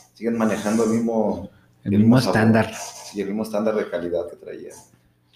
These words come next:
Speaker 2: Pero, pues, qué chido, güey, ¿no? Fíjate que me acordé, ah, fíjate que tengo que platicar, de esas promociones, me acordé de lo de que,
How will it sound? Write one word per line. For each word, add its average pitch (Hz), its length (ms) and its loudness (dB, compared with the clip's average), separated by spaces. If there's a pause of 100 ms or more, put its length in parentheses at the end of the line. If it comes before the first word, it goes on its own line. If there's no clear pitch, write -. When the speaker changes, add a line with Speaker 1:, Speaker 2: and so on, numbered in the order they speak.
(280)
Speaker 2:
Pero, 117 220 2
pues, 117 160 -2
qué - 140 -2
chido, 131 340 2
güey, 131 180 6
¿no? 139 240 4 (360)
Fíjate 170 180 2
que 202 60 4
me 170 100 6
acordé, 139 320 2
ah, 151 100 4
fíjate 143 240 2
que 139 60 2
tengo 143 180 2
que 131 60 -6
platicar, 117 380 -2
de 135 80 -2
esas 165 160 2
promociones, 131 480 0
me 110 100 0
acordé 113 300 0
de 147 60 2
lo 143 120 4
de 110 120 2
que, - 260 -6